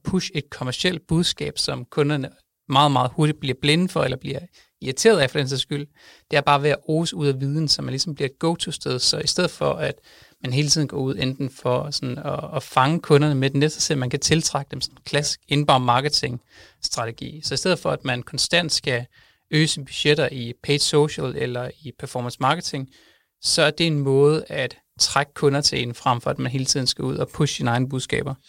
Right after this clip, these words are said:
Speaker 2: Så man kan godt et eller andet sted ende op med at have det samme marketing spend på content
Speaker 1: Ja, fuldstændig.
Speaker 2: marketing som på, på, på social media for eksempel almindelig.
Speaker 1: Fuldstændig. Og det er ikke for at negligere de andre marketingkanaler, men man kan sige,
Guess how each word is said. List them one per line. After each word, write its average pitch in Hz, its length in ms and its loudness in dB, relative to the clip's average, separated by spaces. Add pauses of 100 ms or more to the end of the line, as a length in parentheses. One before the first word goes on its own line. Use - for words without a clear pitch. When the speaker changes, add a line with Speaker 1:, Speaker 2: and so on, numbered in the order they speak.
Speaker 2:
Så 110 120 0
man 104 160 0
kan 104 100 -4
godt 117 180 4
et - 20 2
eller 131 100 4
andet 104 80 2
sted 107 140 2
ende 87 100 0
op 90 100 -2
med 104 100 -2
at 78 60 -2
have 82 60 -6
det 85 100 -6
samme 87 200 -2
marketing 90 420 -2
spend 80 360 0 (440)
på - 60 -18
content 156 240 0
Speaker 1:
Ja, 165 40 0
fuldstændig. 127 440 0
Speaker 2:
marketing 92 180 -2
som 76 300 -4 (100)
på, 82 260 -4
på, 76 260 -4
på - 60 -10
social 73 340 -4
media 107 220 -4
for 78 120 -6
eksempel 71 380 -8
almindelig. 76 320 -6 (280)
Speaker 1:
Fuldstændig. 147 580 -2
Og 135 100 2
det 135 60 2
er - 20 4
ikke 170 140 0
for 190 140 2
at 135 80 2
negligere 127 800 0
de - 100 -4
andre 151 160 0
marketingkanaler, 127 720 -2
men 123 140 -10
man 120 200 -10
kan 127 100 -12
sige, 135 520 -2